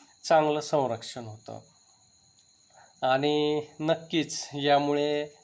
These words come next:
आपलं जे काही उत्पादन असेल, उत्पन्न असेल, त्याला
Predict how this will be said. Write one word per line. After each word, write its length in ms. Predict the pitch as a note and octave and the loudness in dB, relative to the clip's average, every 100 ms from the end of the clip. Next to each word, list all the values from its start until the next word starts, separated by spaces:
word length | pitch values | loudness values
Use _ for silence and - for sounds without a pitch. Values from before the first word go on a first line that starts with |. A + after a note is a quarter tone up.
| _ - | _ -2
आपलं 320 | C#3+ - D3+ | -2 0 -2
जे 180 | D3 D#3 | -2 -4
काही 360 | D#3+ F#3 F#3 F#3 | 0 2 4 2
उत्पादन 640 | F3+ E3 - D#3+ D3 D3 | 0 -4 -2 0 2 2
असेल, 300 | C3 - C3+ | 2 0 -6
उत्पन्न 540 | C#3+ C#3+ - D#3 D3 | -6 -6 -6 -4 0
असेल, 480 | C3+ A#2 - A2+ A2+ - - _ - | 0 -2 -6 -10 -12 -18 -20 _ -4
त्याला 340 | C#3 C#3 | 0 2